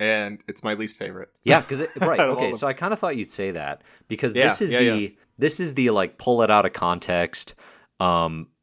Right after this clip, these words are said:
Speaker 2: kinda, like, funny i-, in retrospect issue where, you know, Doctor Doom says some weird things like, "I knew when I heard reports of a, you know, strange black
Speaker 1: <laughs>
Speaker 2: man
Speaker 1: An
Speaker 2: in
Speaker 1: angry
Speaker 2: Latveria."
Speaker 1: black man charging the castle. <laughs>
Speaker 2: Yeah, that it must be Luke Cage.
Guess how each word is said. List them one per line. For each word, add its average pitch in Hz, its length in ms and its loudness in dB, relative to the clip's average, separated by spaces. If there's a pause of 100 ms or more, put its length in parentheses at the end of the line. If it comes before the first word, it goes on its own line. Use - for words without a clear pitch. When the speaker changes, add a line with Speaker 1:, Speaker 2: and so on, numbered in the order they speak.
(300)
Speaker 2:
kinda, 139 320 6
like, 98 260 6
funny 107 800 0 (220)
i-, 98 40 -12
in 101 300 -6
retrospect 95 720 0 (100)
issue 104 400 0
where, 87 460 0
you 104 80 -8
know, 87 260 -4
Doctor 95 280 2
Doom 87 260 -8
says 90 300 0
some - 260 -4
weird 87 240 0
things 87 380 -4
like, 80 340 -2 (320)
"I 107 100 2
knew 156 160 4
when 92 140 2
I 87 100 0
heard 95 220 2
reports 101 460 2
of 87 100 0
a, 78 300 0 (120)
you 92 80 -8
know, 78 120 -8
strange 117 360 -2
black 113 300 2
Speaker 1:
<laughs> - 0 -
Speaker 2:
man 87 180 -2
Speaker 1:
An - 80 0
Speaker 2:
in 160 80 2
Speaker 1:
angry 131 200 2
Speaker 2:
Latveria." 131 140 8
Speaker 1:
black 139 300 4
man 113 140 -6
charging 127 400 -6
the 110 80 -10
castle. 139 460 -8
<laughs> - 20 -10
Speaker 2:
Yeah, 110 320 6
that 87 160 -8
it 92 80 -6
must 107 240 -2
be 101 80 -4
Luke 90 180 -4
Cage. 117 360 2